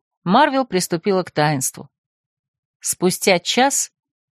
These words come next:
на лице куклы вместо стеклянных голубых глаз красовались зеркальные очи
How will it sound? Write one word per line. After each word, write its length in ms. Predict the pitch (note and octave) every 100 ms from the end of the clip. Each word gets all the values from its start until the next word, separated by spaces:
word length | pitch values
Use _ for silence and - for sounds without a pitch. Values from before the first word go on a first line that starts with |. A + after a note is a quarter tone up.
| _ -
на 200 | E3+ F3+
лице 360 | A#3+ - F#4
куклы 460 | F4+ D4+ D4 C#4 C#4
вместо 400 | F#3+ F#3 - F3+
стеклянных 680 | - G3 F3 F#3 B3+ A3+ D#3+
голубых 460 | D#3+ F3 F#3 G#3+ D#3+
глаз 380 | D3+ G3+ C4
красовались 680 | - F3+ F3 E3 A3 C#4 B3
зеркальные 760 | F3 F3+ F#3 G#3+ G#3 F3 D#3+ D3+
очи 440 | A3 B3+ - B3